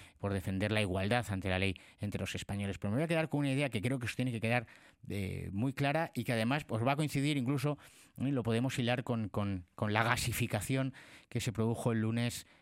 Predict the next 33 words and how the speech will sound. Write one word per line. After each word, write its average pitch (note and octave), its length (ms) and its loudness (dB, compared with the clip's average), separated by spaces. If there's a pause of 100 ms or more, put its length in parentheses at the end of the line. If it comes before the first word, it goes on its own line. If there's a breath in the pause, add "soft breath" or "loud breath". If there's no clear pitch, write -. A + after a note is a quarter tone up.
(120)
eh, G2+ 240 0
seis A#2 260 0
de A2 120 2
noviembre G#2+ 560 2
en G#2 100 0
la F#2+ 80 2
calle A2+ 220 0
Ferraz, G#2 400 0 (240 loud breath)
en G#2 80 -2
Madrid, G2+ 280 2
por F2+ 160 -2
parte G#2 480 0
de G2+ 200 -2
la G2+ 100 0
policía, G2+ 400 0
como A#2 320 2
consecuencia A#2 460 2
de G#2 80 0
las - 260 -2
órdenes A#2 480 2
ilegales G2 560 0 (320 loud breath)
dadas G2+ 560 0 (140)
por G2 340 0
la F#2+ 220 0
subdelegación F#2 500 -2
del F#2+ 120 0
gobierno F#2 420 0
y, A2 80 -2
por F#2 240 -2
supuesto, G2 360 -2
por F2+ 120 -2
el E2+ 80 -6
ministro F#2+ 400 -6